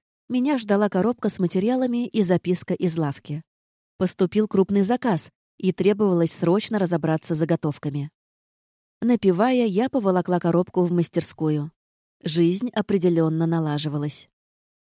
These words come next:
Оставив ношу на углу большого массивного стола, занимавшего центр комнаты,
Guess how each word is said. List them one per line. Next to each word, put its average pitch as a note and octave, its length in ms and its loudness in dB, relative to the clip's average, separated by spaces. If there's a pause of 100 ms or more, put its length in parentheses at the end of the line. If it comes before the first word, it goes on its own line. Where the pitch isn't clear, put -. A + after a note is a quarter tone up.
(440)
Оставив A#3 600 2
ношу G3 380 2
на F3+ 120 4
углу F#3 280 4
большого E3+ 420 2
массивного E3+ 520 0
стола, F3 500 -2
занимавшего E3 720 -2
центр E3+ 340 -2
комнаты, B3 580 -2